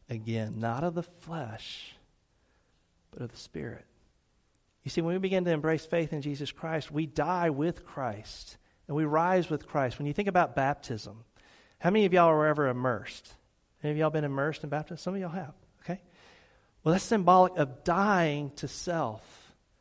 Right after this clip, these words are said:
and rising with Christ. Y-, you're shedding that old life, and you're stepping into the new life of Christ operating in and through your life.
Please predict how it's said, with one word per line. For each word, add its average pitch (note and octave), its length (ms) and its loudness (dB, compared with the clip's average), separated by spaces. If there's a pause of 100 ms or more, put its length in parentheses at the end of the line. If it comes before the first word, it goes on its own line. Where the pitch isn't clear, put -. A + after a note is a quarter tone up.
(480)
and C#3 220 -4
rising E3 640 2
with C#3+ 260 -2
Christ. - 1040 -10 (800)
Y-, E3+ 80 -8
you're F#3 200 2
shedding G3 540 4
that D#3 200 2
old F3 340 2
life, A2+ 480 -12 (720)
and C#3 100 -6
you're C3+ 60 -6
stepping G3 380 -4
into F3 220 -4
the C#3 120 -4
new E3+ 320 -2
life C#3 400 -4
of - 160 -14
Christ D#3+ 500 -4
operating D3+ 560 -2
in E3 360 -2 (340)
and C3+ 180 -6
through D3 400 0 (340)
your C3 220 -4
life. B2+ 960 -8